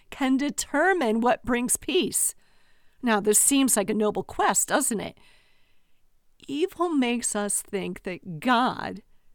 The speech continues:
is not for us. We think our ways are best. As sinners, we want to create, make, obtain, and meet our world's desires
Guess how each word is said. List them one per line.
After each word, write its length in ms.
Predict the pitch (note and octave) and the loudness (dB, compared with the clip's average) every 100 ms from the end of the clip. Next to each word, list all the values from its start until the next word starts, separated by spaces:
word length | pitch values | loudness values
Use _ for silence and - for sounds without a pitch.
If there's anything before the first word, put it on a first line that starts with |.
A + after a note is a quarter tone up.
| _ - | _ -6
is 220 | G#3+ - | 0 0
not 260 | G3 D#3+ - | -2 -6 -10
for 460 | - A3 F#3+ - | -8 -4 -4 -6
us. 420 | - - - - - _ - - - | -12 -12 -12 -14 -18 _ -20 -4 2
We 100 | D#4 | 4
think 260 | F4 - - | 2 0 -2
our 640 | B3+ C#4+ E4+ E4 A#3 F3+ - | -2 2 4 4 2 0 -6
ways 480 | F3 B3 C#4+ G#3+ - | -8 -4 -2 -2 -2
are 180 | - F3+ | -4 -6
best. 580 | D3 G3 E3 - - - - _ _ _ _ - | -4 -6 -4 -6 -8 -10 -20 _ _ _ _ -10
As 140 | C#3+ D3 | -4 -2
sinners, 640 | - F#4+ F4 C4+ G#3 - | 2 2 4 2 0 -2
we 80 | G#3+ | -4
want 160 | G3 | -4
to 80 | G3 | -8
create, 480 | - E4 F4 C4 - | -4 0 0 0 0
make, 260 | D4 D4 | 0 0
obtain, 480 | - - - C4+ C4 | -6 -6 -6 -4 -4
and 160 | G3+ G#3+ | -2 -2
meet 180 | D4 B3 | -2 0
our 140 | G3+ | 0
world's 480 | F#3+ E4 G4 G4 - | 0 0 0 -2 -4
desires 800 | D#4 - G#3+ E3 E3+ F3+ - | -4 -2 -2 -2 -4 -6 -10